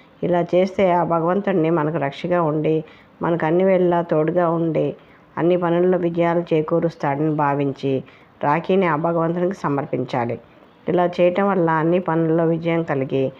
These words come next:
సంతోషంగా ఉంటారు. ఇంకా ఏటి సూతకంలో ఉన్నవారు రాఖీ కట్టుకోవచ్చా అంటే తప్పకుండా కట్టుకోవచ్చు అని పండితులు చెప్తున్నారు. ఇంకా స్త్రీలు నెలసరి సమయంలో రాఖీ కట్టవచ్చా అని చాలామందికి అనుమానం ఉంటుంది.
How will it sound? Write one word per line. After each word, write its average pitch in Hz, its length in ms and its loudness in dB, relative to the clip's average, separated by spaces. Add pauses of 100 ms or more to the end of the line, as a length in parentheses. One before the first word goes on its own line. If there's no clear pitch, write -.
(300)
సంతోషంగా 185 600 0
ఉంటారు. 135 500 -2 (380)
ఇంకా 175 240 0
ఏటి 180 280 4
సూతకంలో 208 540 0
ఉన్నవారు 170 460 2
రాఖీ 175 320 0
కట్టుకోవచ్చా 165 720 -4
అంటే 139 440 -2 (360)
తప్పకుండా 185 440 -2
కట్టుకోవచ్చు 165 720 -2
అని 190 100 -2
పండితులు 160 440 -2
చెప్తున్నారు. 131 600 -4 (420)
ఇంకా 190 220 2
స్త్రీలు 196 360 2
నెలసరి 175 400 0
సమయంలో 170 480 0
రాఖీ 151 280 0
కట్టవచ్చా 147 760 -2 (540)
అని 190 180 2
చాలామందికి 170 680 0
అనుమానం 143 480 -2 (420)
ఉంటుంది. 151 480 0